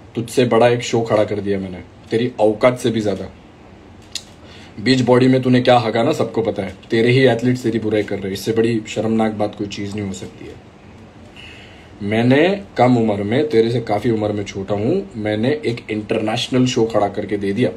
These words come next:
इंडिया को, इसको बोलते हैं औकात।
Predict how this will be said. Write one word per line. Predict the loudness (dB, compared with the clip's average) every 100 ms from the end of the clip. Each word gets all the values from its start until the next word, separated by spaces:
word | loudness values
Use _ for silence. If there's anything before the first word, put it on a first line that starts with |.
| -10 -20 -20 -20 -20 -20 -20 -20 -16 -8
इंडिया | -2 0
को, | 0 -4 -18 -20 -20 -20 -20 -20 -20 -20 -20 -20 -20 -20 -20 -20 -20 -20 -20 -18
इसको | -12 -4 -2
बोलते | 0 2
हैं |
औकात। | 0 0 -2 -4